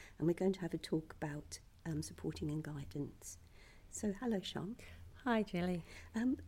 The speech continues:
Speaker 1: can I start by asking, how did you find yourself in a supportive and guiding role?
Speaker 2: Well, <sighs> I guess I've been sort of undertaking roles like that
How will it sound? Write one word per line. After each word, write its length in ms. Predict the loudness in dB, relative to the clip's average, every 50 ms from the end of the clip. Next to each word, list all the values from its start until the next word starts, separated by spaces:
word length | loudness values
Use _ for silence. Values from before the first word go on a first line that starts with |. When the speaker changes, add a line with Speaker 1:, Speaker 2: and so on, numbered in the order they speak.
| -10 -6
Speaker 1:
can 200 | 0 2 2 4 4 2 0
I 40 | 0
start 720 | -2 -4 -6 -4 0 2 4 4 4 4 2 0 -2 -2
by 140 | 0 2 4
asking, 580 | 6 6 6 4 2 0 -2 0 2 2 2 2 -2 -4 -4
how 60 | -4 -4
did 200 | -6 -4 0 2
you 80 | 2 2
find 400 | 0 0 2 4 4 4 4 4
yourself 340 | 2 2 2 0 2 4
in 80 | 4 2
a 20 |
supportive 580 | 2 2 -2 -4 -2 0 0 0 0 -4 -6 0 2
and 140 | 2 2 2
guiding 500 | 2 -2 -2 -2 -2 -2 -2 -2 -2 -2
role? 300 | -2 -2 -2 -2 -4 -4 -4 -6 -6 -8 -8 -10 -10 -10 -10 -10 -10 -10 -10 -10 -12 -12 -12 -12 -12 -10 -2 4
Speaker 2:
Well, 500 | 6 8 8 8 10 10 12 12 10 10 12 12 12 12 12 12 12 12
<sighs> 420 | 12 12 10 6 2 -4 -8 -2
I 120 | 2 2 2
guess 400 | 4 4 2 2 2 0 -2 2 6
I've 240 | 6 6 6 4 4
been 320 | 4 6 8 8 6 6 4
sort 720 | 2 2 2 2 2 4 6 6 6 6 4 2 0 4
of 140 | 4 4 4 2 -4 -10 -10 -10 -10 -10 -10 -10 -10 -10 -10 -10 -8 -8 -8 -6 -4 2 6
undertaking 760 | 8 8 8 8 6 4 4 4 4 4 4 4 4 6 6
roles 380 | 8 8 8 8 6 4 4 6
like 260 | 6 6 6 6 4
that 180 | 2 2 2